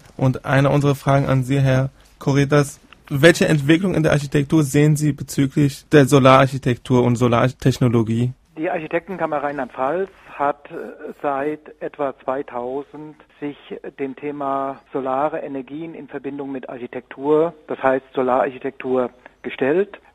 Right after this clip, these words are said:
Speaker 2: Wir haben damals erahnt, dass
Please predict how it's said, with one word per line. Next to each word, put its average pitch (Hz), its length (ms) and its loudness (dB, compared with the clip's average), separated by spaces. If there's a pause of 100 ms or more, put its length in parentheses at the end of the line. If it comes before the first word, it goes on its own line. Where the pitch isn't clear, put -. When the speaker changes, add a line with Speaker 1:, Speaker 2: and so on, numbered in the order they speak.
Speaker 2:
Wir 147 520 8 (120)
haben 143 380 2
damals 156 640 4 (560)
erahnt, 139 720 0 (300)
dass 139 260 4